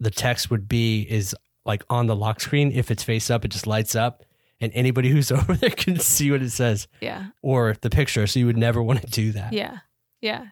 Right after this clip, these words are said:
Speaker 2: So save the visuals for the marriage bed.
Speaker 1: Exactly.
Speaker 2: <laughs>
Speaker 1: And our last and final, number five, is to touch your spouse.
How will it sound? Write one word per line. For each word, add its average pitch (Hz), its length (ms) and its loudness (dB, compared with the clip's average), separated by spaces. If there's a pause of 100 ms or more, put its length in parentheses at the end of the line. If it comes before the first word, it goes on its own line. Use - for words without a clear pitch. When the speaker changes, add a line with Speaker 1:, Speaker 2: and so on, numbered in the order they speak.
(180)
Speaker 2:
So 220 380 -8 (1300)
save 196 340 -2
the 214 80 -2
visuals 247 580 0
for 202 640 0 (560)
the 208 60 -8
marriage 196 360 -6
bed. - 220 -8 (220)
Speaker 1:
Exactly. 101 400 -2
Speaker 2:
<laughs> - 480 -4 (920)
Speaker 1:
And 123 140 2
our 107 80 2
last 127 480 2
and 107 140 2
final, 120 680 0
number 123 360 4
five, 123 600 2 (280)
is 107 500 2 (300)
to 113 100 -2
touch - 380 -4
your 101 60 0
spouse. - 500 -6